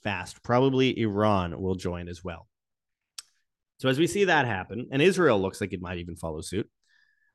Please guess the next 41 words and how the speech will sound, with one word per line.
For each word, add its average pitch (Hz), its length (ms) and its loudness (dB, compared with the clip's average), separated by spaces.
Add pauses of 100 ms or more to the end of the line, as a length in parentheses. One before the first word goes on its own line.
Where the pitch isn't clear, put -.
(160)
um, 117 420 -2
we 131 280 0
will 131 200 2
see 120 540 -4
the 113 80 -4
move 113 540 0
away 110 320 0
from 117 160 -6
the 110 80 2
U 101 160 4
S 92 140 -2
dollar 92 320 0
completely. 110 600 2 (1400)
And 120 560 4 (600)
we 123 100 4
have 160 180 6
to 214 80 4
remember 180 280 4
the 135 80 4
history 139 480 -2
here. 87 260 -6
This 117 160 -8
is 143 180 -6
a 117 140 -2
control 104 400 -6
collapse. 87 560 -8 (460)
Henry 147 200 4
Kissinger 147 360 2
met 117 140 2
with 117 120 0
Mao 113 160 0
Zedong 117 340 0
in 107 60 0
the 101 80 0
early 117 200 4
nineteen 123 260 2
seventies 110 320 2
to - 60 -12
create 107 200 2
a, 104 240 0
a, 107 140 -8